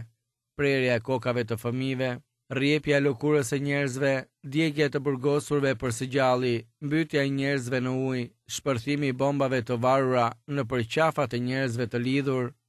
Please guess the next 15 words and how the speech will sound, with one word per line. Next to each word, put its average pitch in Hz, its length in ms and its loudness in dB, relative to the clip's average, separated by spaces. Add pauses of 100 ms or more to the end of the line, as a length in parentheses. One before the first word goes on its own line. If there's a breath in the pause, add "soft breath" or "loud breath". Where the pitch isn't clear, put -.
(160)
ekzekutimi 139 800 0
i 135 80 -2
baballarëve 135 640 2
dhe 123 140 0
nënave 131 460 0 (220)
para 143 280 4
syve 143 360 0
të 123 200 -2
fëmijëve, 131 500 0 (320)
vrasja 151 560 2
e 139 60 0
grave 147 480 2
dhe 131 160 0
e 113 80 -4
fëmijëve, 135 480 -2